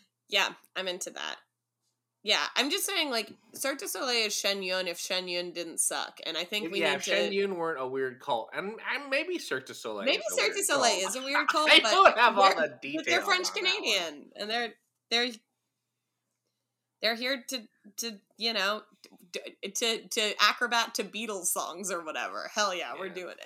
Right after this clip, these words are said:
Speaker 1: it. <laughs>
Speaker 2: No, we're for sure gonna go to Cirque du Soleil. We'll do a Cirque, we'll do a Cirque du Soleil.
Speaker 1: Ugh.
Speaker 2: We'll,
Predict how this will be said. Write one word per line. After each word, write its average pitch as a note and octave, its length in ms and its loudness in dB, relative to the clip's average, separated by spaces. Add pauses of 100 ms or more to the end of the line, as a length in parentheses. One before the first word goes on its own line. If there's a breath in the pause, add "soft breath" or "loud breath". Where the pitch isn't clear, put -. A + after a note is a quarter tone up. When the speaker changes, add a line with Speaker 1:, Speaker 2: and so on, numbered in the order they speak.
(120)
Speaker 1:
it. C4 140 -2
<laughs> - 100 -20
Speaker 2:
No, C3+ 200 2
we're D3+ 120 0
for G3 160 -4
sure C#3 220 -8
gonna G#2 220 -12
go F#2+ 180 -8
to F#2 140 -12
Cirque - 240 -18
du - 80 -20
Soleil. - 320 -20 (680 soft breath)
We'll B2 120 -10
do D3 160 -8
a C#3 40 -6
Cirque, B2+ 300 -12
we'll C3+ 120 -10
do D#3 180 -12
a D3+ 40 -10
Cirque D3 260 -14
du D3 80 -16
Soleil. G2 640 -8 (180)
Speaker 1:
Ugh. F#3+ 180 -2 (320)
Speaker 2:
We'll, F#2+ 460 -12